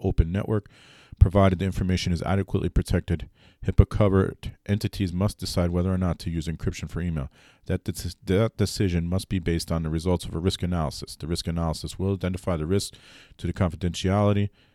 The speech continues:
integrity, and availability of P-, E P H I, and a risk management plan must then be developed to reduce those risks to an appropriate level. One of the ways that risk can be managed is by using encryption for all messages.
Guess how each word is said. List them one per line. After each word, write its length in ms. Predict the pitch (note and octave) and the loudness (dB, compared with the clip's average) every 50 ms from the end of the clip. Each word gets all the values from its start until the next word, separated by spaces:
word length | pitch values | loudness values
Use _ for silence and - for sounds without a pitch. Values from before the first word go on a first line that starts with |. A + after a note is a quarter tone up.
| _ _ _ | _ _ _
integrity, 500 | - F#2+ - - G#2+ G2+ F2+ F#2 F#2 F2+ | -6 -2 0 2 2 4 4 4 2 2
and 120 | - - F2 | 2 0 -2
availability 680 | E2 E2+ F#2+ F#2 F#2 F2 - - _ F#2+ F#2 F2+ F2 | 0 2 2 2 2 2 -2 -2 _ 2 4 4 4
of 140 | E2+ - - | 2 2 0
P-, 200 | - - F2+ - - | 0 -2 -2 -2 -2
E 120 | - G2+ | -2 0
P 200 | F#2 - - F2+ | 2 2 2 2
H 180 | E2+ E2 - - | 0 0 0 0
I, 180 | G2+ G2+ G2+ G2+ | 0 2 2 0
and 200 | - - F2 E2 | 0 -2 -2 0
a 40 | |
risk 220 | E2 F#2 F2+ - - | 0 0 -2 -2 -2
management 380 | F#2 F#2 F2 E2 E2 D#2 - | -2 -2 -2 -2 -4 -2 0
plan 320 | - - F#2 F2 E2+ E2+ E2 | 0 0 2 0 0 -2 -2
must 340 | E2 F2 F#2+ G2 F#2+ - - - - - _ _ - _ _ _ _ _ _ _ _ _ | -2 0 0 0 -2 -4 -10 -20 -20 -20 _ _ -20 _ _ _ _ _ _ _ _ _
then 440 | - F2 F#2+ F#2+ F#2 F#2 F2+ F2+ F2 | -4 0 0 2 2 2 0 -2 -4
be 180 | D#2+ - F#2 F2 | -4 -4 -6 -4
developed 360 | E2+ E2+ F2 E2+ E2 D#2+ - | -2 0 2 2 2 0 -2
to 120 | - - | -4 -4
reduce 320 | E2+ E2+ D#2 F2 F2 - - | -2 -2 -2 -2 -4 -2 -2
those 200 | - E2+ D#2 D#2 | -4 -4 -2 -2
risks 400 | E2+ D#2+ - - - - - - - _ _ _ _ - | -2 -4 -4 -6 -12 -16 -18 -18 -20 _ _ _ _ -6
to 100 | - - | -4 -2
an 80 | F#2 E2+ | -2 -2
appropriate 500 | E2 - - G2+ F#2+ E2+ - F2+ D2 C#2 | 0 0 2 2 2 2 0 -2 0 0
level. 260 | F2 D#2+ C2 - - _ _ _ _ _ _ _ _ _ | -2 -2 -4 -6 -10 _ _ _ _ _ _ _ _ _
One 180 | F#2+ F#2+ G2 G#2 | -2 0 0 0
of 80 | G2 | 0
the 80 | F#2+ G2 | 0 2
ways 260 | F#2 F#2+ F#2+ F#2+ F2 | 2 4 2 2 2
that 160 | - F2+ C#2 | 0 -2 0
risk 220 | B1 F#2 F2+ - - | 0 -2 -2 -2 -4
can 120 | - F2 | -6 -4
be 120 | D#2 E2 | -4 -2
managed 340 | E2 F#2 G2 G#2+ G#2+ G#2+ G2 | -2 0 0 2 0 0 0
is 100 | G2+ E2+ | -4 -4
by 180 | D#2+ - F2 E2+ | -2 -2 0 0
using 360 | E2+ E2+ F2+ F2+ E2+ F2+ F2+ | 0 0 0 -2 -2 -2 -2
encryption 480 | F2 E2+ D#2 - G#2 - - - F2+ - | -2 -4 -4 -6 -6 -6 -4 -6 -8 -6
for 140 | - - | -6 -4
all 200 | - D2+ F2+ F2+ | -2 0 0 0
messages. 520 | F2 D#2+ C#2 - - C2+ - - - - | 0 -2 -4 -6 -8 -10 -12 -12 -16 -16